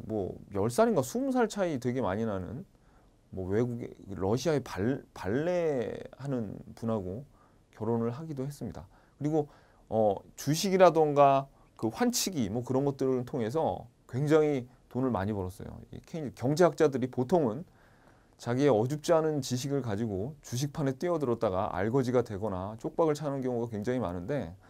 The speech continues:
어, 우리 경제학자들 중에서는, 어, 엄청난 부자로, 이제 경제학자들 중에서 부자가 그 고전 학파의 리카르도하고 요 케인즈 둘입니다. 그래서 이 케인즈가,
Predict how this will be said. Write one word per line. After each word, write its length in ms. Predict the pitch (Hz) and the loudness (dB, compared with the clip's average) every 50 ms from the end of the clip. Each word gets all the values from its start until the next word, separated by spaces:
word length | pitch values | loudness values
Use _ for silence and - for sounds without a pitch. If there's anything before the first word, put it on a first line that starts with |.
| - - - - - - - _ _ | -20 -20 -20 -20 -20 -20 -20 _ _
어, 80 | - 104 | -6 -4
우리 140 | 107 123 120 | -4 -4 -2
경제학자들 1500 | - 123 139 160 160 180 170 156 147 127 110 - - _ - 143 156 143 - _ _ _ - 160 151 147 143 151 143 | 0 2 2 6 8 8 8 8 8 6 2 -2 -6 _ -12 -12 -12 -12 -12 _ _ _ 6 6 6 6 6 2 0
중에서는, 680 | 143 - 127 135 135 131 131 113 107 139 165 143 120 120 - - - _ - - - - _ _ _ | 0 0 0 0 0 0 0 -2 -2 -2 -2 -4 -6 -10 -16 -20 -20 _ -20 -20 -20 -20 _ _ _
어, 360 | - 101 101 98 98 98 95 - - _ _ _ | -6 -2 -2 0 0 -2 -4 -6 -12 _ _ _
엄청난 680 | 117 123 139 143 170 185 170 165 165 156 143 120 104 - - _ | 0 0 0 0 -2 0 2 2 2 2 0 -2 -4 -6 -10 _
부자로, 720 | - - - 139 147 156 196 185 170 135 107 110 147 185 - - | -12 -4 0 0 8 10 10 10 10 8 4 2 -2 -6 -10 -12
이제 120 | 107 98 98 | -10 -10 -8
경제학자들 600 | - 113 110 117 127 139 139 120 123 135 127 117 | -6 -4 -2 -2 -2 -2 -4 -2 0 -2 -2 -2
중에서 280 | 117 117 113 117 120 113 | -2 -4 -4 -4 -6 -10
부자가 560 | - - 101 95 101 95 98 117 135 147 165 - - - - - _ _ - | -10 -10 -6 -4 -4 -4 -4 -6 -6 -8 -8 -12 -18 -20 -20 -20 _ _ -14
그 80 | - 104 | -14 -12
고전 380 | - - 117 120 - 139 135 | -4 -2 -2 2 2 2 0
학파의 580 | 135 127 - - 123 117 117 123 123 113 90 87 85 | 0 -4 -2 0 0 2 2 2 2 0 -2 -4 -4
리카르도하고 920 | 90 120 131 135 - 190 190 180 151 131 123 117 95 85 80 104 135 160 - - _ _ _ _ _ - | -4 -4 -4 -2 -2 2 2 2 2 2 0 -2 -2 -4 -4 -6 -6 -6 -8 -14 _ _ _ _ _ -14
요 100 | 87 - | -14 -14
케인즈 520 | - - 208 196 185 160 123 107 90 82 92 - _ _ _ _ | -10 -4 -2 -2 -2 -2 -4 -6 -8 -8 -10 -16 _ _ _ _
둘입니다. 460 | - 113 107 113 101 85 78 - 82 - - - - _ _ _ | -12 -8 -6 -6 -6 -6 -10 -12 -16 -18 -20 -20 -20 _ _ _
그래서 200 | 151 151 175 160 | 0 2 2 2
이 140 | 156 147 | 2 0
케인즈가, 720 | 147 - - 285 277 254 220 190 156 185 208 160 113 87 | -4 0 0 2 2 4 2 2 2 4 4 4 2 0